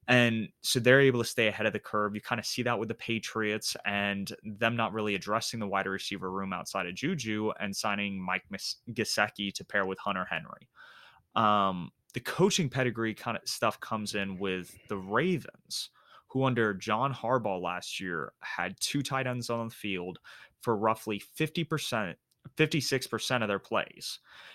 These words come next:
Now, there was a transition from Greg Roman to Ted Monken, so you could see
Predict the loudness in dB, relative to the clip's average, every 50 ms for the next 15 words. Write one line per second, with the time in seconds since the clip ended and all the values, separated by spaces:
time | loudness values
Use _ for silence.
0 | -10 0 2 2 4 4 4 6 6 4 4 4 -2 -2 -2 -2 -2 0 0 -2
1 | -2 -2 -4 -6 -6 -4 -6 -2 0 0 0 0 2 0 0 0 0 -2 -4 -4
2 | -4 -6 -8 -8 -4 0 0 0 0 0 -2 0 -2 -2 -4 -4 -8 -8 -6 -6
3 | -8 -8 -6 -6 -6 -6 -6 -4 -4 -4 -2 -2 -4 -4 -2 -2 -4 -4 -6